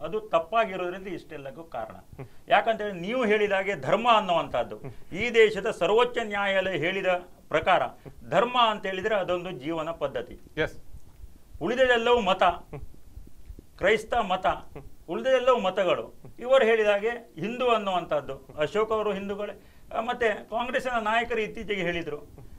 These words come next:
Speaker 1: ಈ ದೇಶದಲ್ಲಿ ಹಿಂದೂಸ್ತಾನದಲ್ಲಿ ಯಾರೆಲ್ಲ ವಾಸಿಸ್ತಾರೆ ಅವರೆಲ್ಲರೂ ಹಿಂದೂಗಳು. ಆದ್ರಿಂದ ಸಹಜವಾಗಿ ಆ ಹಿಂದೂ ಅನ್ನುವಂತಹ ಜೀವನ ಪದ್ಧತಿ ಏನಿದೆ ಅದರಲ್ಲಿ ನಾವು ಪ್ರತಿಯೊಂದು ನಮ್ಮಲ್ಲಿರುವಂಥ ಪ್ರತಿಯೊಂದು ಅಂಶಗಳನ್ನೂ ಸಹ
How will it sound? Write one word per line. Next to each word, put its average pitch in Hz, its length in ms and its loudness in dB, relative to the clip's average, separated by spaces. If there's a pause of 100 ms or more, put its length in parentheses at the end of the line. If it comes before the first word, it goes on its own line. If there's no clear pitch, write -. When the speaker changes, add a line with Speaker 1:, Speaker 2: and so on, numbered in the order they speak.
Speaker 1:
ಈ 233 220 -4
ದೇಶದಲ್ಲಿ 214 640 6
ಹಿಂದೂಸ್ತಾನದಲ್ಲಿ 196 1040 0
ಯಾರೆಲ್ಲ 202 320 4
ವಾಸಿಸ್ತಾರೆ 180 640 0
ಅವರೆಲ್ಲರೂ 165 420 -6
ಹಿಂದೂಗಳು. 120 760 -12 (360)
ಆದ್ರಿಂದ 240 260 2
ಸಹಜವಾಗಿ 220 1040 2 (300)
ಆ 214 180 2
ಹಿಂದೂ 226 460 2
ಅನ್ನುವಂತಹ 214 600 0
ಜೀವನ 214 440 -2
ಪದ್ಧತಿ 185 440 0
ಏನಿದೆ 139 360 -6 (380)
ಅದರಲ್ಲಿ 254 300 0
ನಾವು 220 220 0
ಪ್ರತಿಯೊಂದು 254 540 0
ನಮ್ಮಲ್ಲಿರುವಂಥ 208 720 0
ಪ್ರತಿಯೊಂದು 220 640 -2
ಅಂಶಗಳನ್ನೂ 214 640 0
ಸಹ 160 380 0